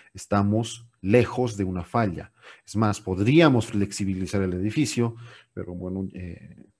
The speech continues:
yo lo considero bastante bien ahí. Y miren lo que pasa en Y, que les decía que el modelo geotécnico me mostraba incrementos de cortante importantes.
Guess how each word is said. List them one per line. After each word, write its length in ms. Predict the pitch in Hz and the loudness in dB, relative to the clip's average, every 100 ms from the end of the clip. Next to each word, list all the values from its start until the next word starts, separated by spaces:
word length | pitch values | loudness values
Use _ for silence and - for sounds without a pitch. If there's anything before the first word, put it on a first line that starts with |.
| _ 101 | _ -20
yo 160 | 92 95 | -10 -6
lo 100 | 92 | -6
considero 500 | - 87 95 92 90 | -8 -10 -6 -4 -4
bastante 480 | 85 85 92 87 87 | -6 -8 -8 -8 -8
bien 200 | 85 85 | -8 -6
ahí. 280 | 113 107 110 _ _ _ _ _ _ - - - _ | -4 -4 -8 _ _ _ _ _ _ -20 -20 -20 _
Y 120 | 127 | 2
miren 300 | 143 151 180 | 6 8 8
lo 100 | 185 | 6
que 120 | 185 | 4
pasa 280 | 147 135 131 | 4 4 4
en 80 | 117 | 2
Y, 360 | 107 104 - - | 4 2 2 -4
que 120 | 101 | 2
les 140 | 101 | 4
decía 420 | 104 - 151 151 | 2 4 6 6
que 100 | 147 | 6
el 60 | 113 | 2
modelo 640 | 107 101 110 139 160 - _ | 4 4 6 6 4 2 _
geotécnico 840 | - - 98 - 151 135 139 143 180 | -12 -4 -4 0 -2 0 -4 0 2
me 120 | 165 | 4
mostraba 540 | 110 104 - 123 139 | 2 -2 0 2 2
incrementos 840 | 147 123 - 120 107 123 143 160 135 | 0 -2 0 0 2 0 0 0 0
de 100 | - | -2
cortante 500 | 110 101 117 107 123 | -4 -2 -2 0 -2
importantes. 920 | 113 95 - 123 120 - - - - | -4 -8 -4 -2 -2 -6 -12 -16 -18